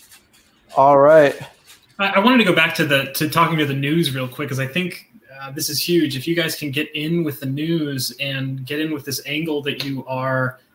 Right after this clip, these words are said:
Speaker 2: helping local businesses, uh, this is huge. Um, we've seen a couple shops pull it off, depending on how comfortable you are with playing the, like, P R media game. That may be something that you're totally new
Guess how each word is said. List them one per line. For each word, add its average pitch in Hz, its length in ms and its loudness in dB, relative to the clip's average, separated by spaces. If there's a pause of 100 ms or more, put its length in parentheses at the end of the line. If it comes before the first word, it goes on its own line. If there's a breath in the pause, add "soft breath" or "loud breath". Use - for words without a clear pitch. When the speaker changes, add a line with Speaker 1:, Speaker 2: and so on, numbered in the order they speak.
(120 soft breath)
Speaker 2:
helping 156 340 -2
local 143 240 -2
businesses, 131 840 -4
uh, 123 220 -8
this 135 200 -6
is 127 100 -8
huge. 123 580 -4
Um, 127 420 -6 (240)
we've 139 120 -6
seen 190 180 2
a 156 60 0
couple 147 220 0
shops 139 320 -2
pull 151 160 0
it 131 60 -2
off, - 440 0 (400 soft breath)
depending 147 400 0
on 143 80 2
how 139 160 0
comfortable 147 480 -4
you 139 120 0
are 139 180 2
with 135 180 -4
playing 147 280 -4
the, 143 80 -6
like, 131 260 -4
P 156 160 2
R 139 240 2
media 165 340 -2
game. 202 320 -2
That 131 140 -2
may 139 140 -2
be 135 160 -2
something 135 300 -6
that 139 60 -4
you're 127 100 -4
totally 127 260 -6
new 143 380 -4